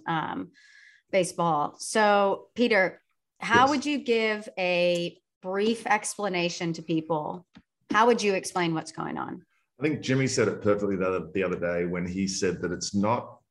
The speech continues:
Speaker 2: the, the main reason for this lockout is not for the big contracts that you've seen and that M L B is gonna be putting in front of everyone's face, "Look how much money we're spending," and this, that, and the other. It's, it's about the,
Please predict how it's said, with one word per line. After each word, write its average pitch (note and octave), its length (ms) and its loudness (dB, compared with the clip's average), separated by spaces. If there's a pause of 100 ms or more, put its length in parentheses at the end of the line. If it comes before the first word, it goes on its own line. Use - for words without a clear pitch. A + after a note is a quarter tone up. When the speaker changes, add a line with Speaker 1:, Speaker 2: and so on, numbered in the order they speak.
(260)
Speaker 2:
the, F#2 320 -2
the A2 240 -2
main A2+ 420 0
reason G2+ 400 2
for G2 240 -4
this F2+ 260 -6
lockout D2+ 500 -10 (220)
is E2 440 -6
not G2 280 -4
for C3 160 -4
the A2+ 160 -2
big G2 380 -2
contracts F#2 500 -6
that - 140 -14
you've F2 140 -6
seen F2 420 -2
and F2+ 240 -4
that - 240 -6
M F#2+ 140 -4
L F#2+ 100 0
B F#2 180 0
is F2+ 140 -2
gonna F2+ 180 -2
be F2+ 380 -4 (840)
putting A#2+ 340 4
in A2+ 140 4
front A2+ 240 4
of G#2 60 6
everyone's G#2 360 4
face, G2+ 420 0
"Look C#3 180 0
how G3+ 100 4
much F#3+ 260 2
money G3 240 4
we're C#3+ 140 4
spending," F#2+ 560 -2
and C3 200 -2
this, D#3 160 -2
that, D3 120 0
and D3 80 -4
the D3 80 -2
other. C3 200 -2
It's, - 180 -8
it's A2 180 -2
about A#2 520 -2
the, F2+ 380 4